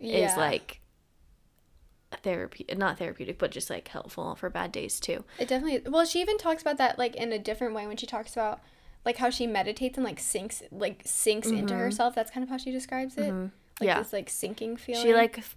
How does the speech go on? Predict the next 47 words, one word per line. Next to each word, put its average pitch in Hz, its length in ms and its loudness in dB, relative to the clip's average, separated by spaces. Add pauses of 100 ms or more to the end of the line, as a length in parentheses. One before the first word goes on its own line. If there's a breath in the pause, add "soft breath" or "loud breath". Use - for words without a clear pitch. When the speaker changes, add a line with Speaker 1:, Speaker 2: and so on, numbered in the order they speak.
(120)
Speaker 1:
yeah, 202 300 4
she, 220 240 4
like, 208 260 2
grounds 190 380 4
herself, 208 400 0
like, 196 240 0
within 196 300 -2
her 190 140 0
body, 180 460 2
and 180 80 -2
it's 247 200 0
just, 240 140 0
Speaker 2:
Mm-hmm. 208 80 0
Speaker 1:
like, - 240 -2 (800 soft breath)
it, 175 280 2
like, 202 320 2 (580)
mentally 196 560 0
in 180 80 -6
her 185 80 -8
body. 180 240 0
'Cause 208 260 -4
she 214 100 4
wa-, 202 80 2 (380 loud breath)
well, 233 100 12
when 247 140 10
she 277 80 0
was 277 80 2
talking 277 140 6
about 269 120 4
her 233 80 2
daughter, 202 220 4
she 220 120 -4
was 196 140 -2
like, 185 220 -4 (840 loud breath)
"I 285 120 4
think 320 240 -10
she - 160 -4
should 269 200 -6
go 214 120 -6
to 202 80 -8
therapy." 185 460 -10
And 185 100 -4
then 185 60 -4
her 196 100 -6
wife 202 200 -8
was 202 120 -2
like, - 220 -10